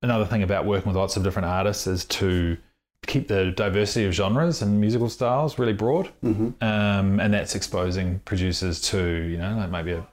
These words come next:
Speaker 1: trap producer who's playing some two-step lessons and being like, "Oh, that's kinda interesting." You know, that, that's why that particular drum break swings in that way, is because of that particular arrangement, and then they bring it into their own production.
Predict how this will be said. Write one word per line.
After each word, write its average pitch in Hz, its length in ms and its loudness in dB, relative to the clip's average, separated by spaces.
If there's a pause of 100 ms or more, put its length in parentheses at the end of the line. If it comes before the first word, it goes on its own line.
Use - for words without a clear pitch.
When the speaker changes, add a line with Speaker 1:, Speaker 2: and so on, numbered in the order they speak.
Speaker 1:
trap - 300 0
producer 92 480 0
who's 90 220 -2
playing 90 480 0
some 87 320 -4 (240)
two-step 123 640 0
lessons 92 480 0
and 87 100 -2
being 87 160 -4
like, 85 220 -6
"Oh, - 80 0
that's - 160 -4
kinda - 200 -2
interesting." 113 520 0
You 147 80 2
know, 151 160 2
that, 117 160 0
that's 135 280 0
why 104 420 0 (440)
that 95 160 0
particular 95 640 0 (320)
drum 98 180 0
break 92 240 0
swings 92 380 0
in 87 80 2
that 87 180 0
way, 90 300 0
is 90 160 -6
because 90 580 -4 (400)
of 92 100 -6
that 98 160 0
particular 90 400 -2
arrangement, 90 380 -2
and 90 100 0
then 90 80 0
they 85 100 0
bring 87 200 -2
it 85 80 -2
into 85 200 -4
their 85 140 -4
own 87 140 -4
production. - 440 -8